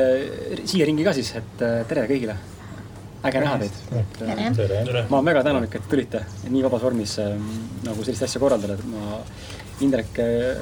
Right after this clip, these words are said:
Speaker 1: selle idee peale tulime, siis, äh, võtsin kohe Aira sarvist kinni, et Indrek mõtles vist, et natukese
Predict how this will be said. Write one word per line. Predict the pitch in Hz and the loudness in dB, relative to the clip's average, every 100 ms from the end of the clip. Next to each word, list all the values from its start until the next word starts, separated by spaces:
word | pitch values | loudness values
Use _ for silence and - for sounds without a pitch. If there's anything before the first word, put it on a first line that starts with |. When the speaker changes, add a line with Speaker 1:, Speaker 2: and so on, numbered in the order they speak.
| - | -6
Speaker 1:
selle | - 120 127 - - | -4 0 0 -2 -4
idee | 165 160 | 2 4
peale | 131 | 4
tulime, | 135 160 113 | 4 4 4
siis, | 107 - | -2 -2
äh, | 110 120 - - - - - - - - - - - | -2 -4 -8 -14 -14 -14 -14 -14 -14 -12 -12 -10 -6
võtsin | 123 - | -4 -4
kohe | 113 | 0
Aira | 135 131 | 2 2
sarvist | 139 120 - | 0 -2 0
kinni, | 151 | 0
et | 104 | 2
Indrek | 127 170 | -2 -2
mõtles | 123 120 107 | -6 -8 -8
vist, | 110 | -6
et | 120 | -4
natukese | 127 123 - 110 117 | -4 -4 -4 -4 -4